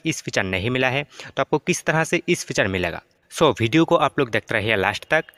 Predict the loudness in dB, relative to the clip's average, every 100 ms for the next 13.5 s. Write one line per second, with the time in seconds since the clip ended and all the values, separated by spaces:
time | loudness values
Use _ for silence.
0 | -10 0 0 2 2 2 0 0 0 2
1 | 2 0 0 -2 -2 0 -2 0 -2 -2
2 | -2 -2 -2 -2 -6 -14 -6 -2 0 2
3 | 2 2 2 0 0 0 -2 -2 -4 -4
4 | -8 -8 -12 -8 -6 -4 -4 -4 -2 0
5 | 0 0 -2 -2 -4 -2 -4 -4 -4 -2
6 | 0 0 -2 -6 -6 _ _ _ -20 _
7 | _ -6 -2 0 -2 2 2 2 0 -2
8 | 0 -2 -2 -2 0 0 0 -2 -4 -2
9 | 0 0 -2 -2 -2 0 -2 -2 -4 -2
10 | -6 -2 -2 -2 -2 -2 -2 -2 -2 -2
11 | -2 -6 -8 -20 -16 -6 0 0 2 0
12 | 2 -2 0 -2 0 -2 -2 -2 -2 -2
13 | -2 -4 -6 -8